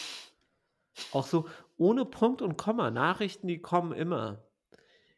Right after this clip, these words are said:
Leute, diese Satzzeichen gibt's nicht,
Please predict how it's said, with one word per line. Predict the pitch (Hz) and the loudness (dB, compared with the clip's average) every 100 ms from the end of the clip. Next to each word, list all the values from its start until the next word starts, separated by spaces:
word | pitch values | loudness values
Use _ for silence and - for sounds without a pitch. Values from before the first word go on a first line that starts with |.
| _ _ _ _ | _ _ _ _
Leute, | 120 139 160 127 - - _ _ _ _ _ _ _ _ - | 0 2 4 2 -4 -12 _ _ _ _ _ _ _ _ -10
diese | 139 131 | -8 -6
Satzzeichen | 143 151 - - 180 170 170 170 143 | -4 -4 -6 -4 2 2 2 0 0
gibt's | 156 - - - | -2 -2 -16 -8
nicht, | 147 170 196 - | -4 -2 -4 -12